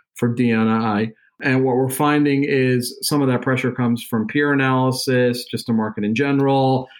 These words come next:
Places like Europe are further ahead th-, than us. So I think that's driving activity.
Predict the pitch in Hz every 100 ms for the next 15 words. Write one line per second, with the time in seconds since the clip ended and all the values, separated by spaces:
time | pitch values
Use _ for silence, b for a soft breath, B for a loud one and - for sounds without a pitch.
0 | B 131 127 131 123 120 120 110 127 131
1 | 135 135 131 - 113 - 117 110 110 107
2 | 107 147 139 127 135 139 127 127 135 131
3 | 131 127 123 - 110 104 117 123 135 135
4 | 131 123 123 123 120 - 123 120 117 120